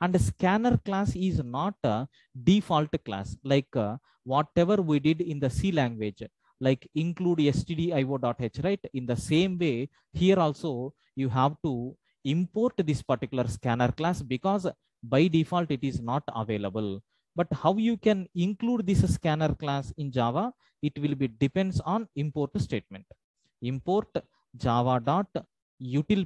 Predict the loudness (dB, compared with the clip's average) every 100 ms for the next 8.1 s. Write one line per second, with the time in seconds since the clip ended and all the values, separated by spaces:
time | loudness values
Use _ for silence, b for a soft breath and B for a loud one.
0 | 0 -2 4 2 2 -6 2 2 2 -4
1 | -6 -2 -2 -4 -10 -16 -16 -6 -4 -2
2 | -4 -6 -14 _ _ _ _ _ _ _
3 | _ _ _ _ _ -2 -2 -4 b b
4 | 0 4 4 2 -4 -6 2 2 2 0
5 | -2 -2 -2 0 2 0 -2 0 0 0
6 | -6 -4 -6 -6 -10 -6 -6 -8 -2 0
7 | 2 0 -4 _ _ _ -2 0 2 -2